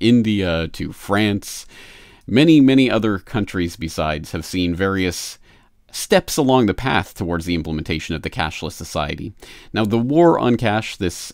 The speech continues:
attempt to get rid of cash, to phase out cash, to have a completely controlled economy where absolutely every transaction can be tracked,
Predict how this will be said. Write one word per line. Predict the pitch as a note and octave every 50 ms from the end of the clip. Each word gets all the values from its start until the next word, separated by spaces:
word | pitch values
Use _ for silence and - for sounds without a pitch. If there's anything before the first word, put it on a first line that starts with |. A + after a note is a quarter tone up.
| - -
attempt | F2 - - A#2+ A2 G#2 - - - -
to | - F#2
get | F2 G2 - -
rid | - F2 G2 G#2 G#2+
of | G2 -
cash, | - - F#2+ F2 F2 F2 - -
to | F#2+
phase | F2 - - F#2 F2+ G2 F#2 F2
out | F#2 F2+ E2+ -
cash, | - F2+ D#2+ D#2 D2 - - -
to | - E2+
have | - F2 E2+ -
a |
completely | D#2+ - E2+ D#2+ - - - G2+ A2 A#2 A2+ - G#2+ G#2 G2+ F#2+ - _
controlled | - G2 F#2 - - - F#2+ F2+ E2+ F2 E2+ D#2 - -
economy | E2 - - F#2 F2 E2+ D#2+ D2 D#2+ D#2+
where | D#2 D#2 D#2+ E2 - _ -
absolutely | - G2 G#2 - - - G2+ F#2+ F#2+ G2 F#2 - E2 F2
every | D#2 E2+ E2 E2+ E2+
transaction | D#2+ - E2+ D#2+ D#2 D#2 E2+ E2 E2 - - - E2 D#2+
can | D#2 E2+ D#2
be | D2 D#2 D2+
tracked, | - - F#2 E2+ E2+ - - -